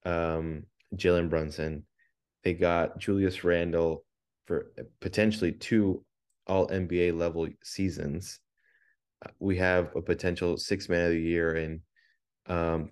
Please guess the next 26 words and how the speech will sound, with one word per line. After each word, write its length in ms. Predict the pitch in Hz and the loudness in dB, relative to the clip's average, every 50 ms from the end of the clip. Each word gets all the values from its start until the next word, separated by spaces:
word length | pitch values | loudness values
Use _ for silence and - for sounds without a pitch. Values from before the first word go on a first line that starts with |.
| _ _ | _ _
Quickley, 580 | - 104 104 104 - 78 76 76 80 - - _ _ _ _ _ _ _ _ _ _ - | 0 0 0 0 0 -2 -2 -2 -2 -6 -8 _ _ _ _ _ _ _ _ _ _ -4
and 400 | 92 92 87 85 85 82 - - - | 0 0 2 2 2 0 -2 -6 -8
we 160 | - 80 90 85 | -6 -4 -2 0
have 240 | 87 85 85 82 | 2 2 2 2
a 60 | 87 80 | 2 0
defensive 500 | 76 76 - - 85 82 - - 76 - | 0 -4 -2 -2 -2 -2 -2 -6 -8 -8
star 400 | - - 87 82 80 - - - | -4 0 2 2 2 2 -2 -4
in, 180 | - - - - _ - | -6 -10 -12 -14 _ -10
in 160 | 71 73 78 | -8 -6 -4
Mitchell 260 | 82 82 - - - | -4 -4 -4 -6 -4
Robinson, 600 | - 78 82 78 - - - - - - - - _ _ _ - | -2 0 0 0 -2 -4 -10 -10 -14 -14 -14 -16 _ _ _ -4
and 100 | 92 87 | -2 0
not 160 | 82 85 - | 0 -2 -2
to 60 | - | -2
mention 400 | 82 82 85 78 - 78 78 73 - - | -2 0 0 0 -2 -6 -8 -8 -6 -2
R 120 | 87 85 | -2 -2
J 160 | 78 - 82 76 | 0 0 -2 0
Barrett, 440 | 78 82 80 80 80 78 - - | 2 2 4 4 2 2 0 -2
which 220 | - 90 80 - - | -4 -4 -4 -4 -2
might 180 | 87 85 71 | -2 0 0
end 180 | - 85 82 80 | 0 -2 -2 -4
up 120 | 76 - | -6 -2
being 220 | - 80 76 78 71 | -2 -2 -2 -2 -4
the 60 | 82 | -8
best, 440 | 82 - 82 82 78 - - - _ _ _ _ _ _ _ _ _ _ _ _ _ - | -4 0 0 0 0 -2 -8 -14 _ _ _ _ _ _ _ _ _ _ _ _ _ -14
<laughs> 560 | - - - _ _ _ _ - - - | -14 -14 -14 _ _ _ _ -8 -8 -8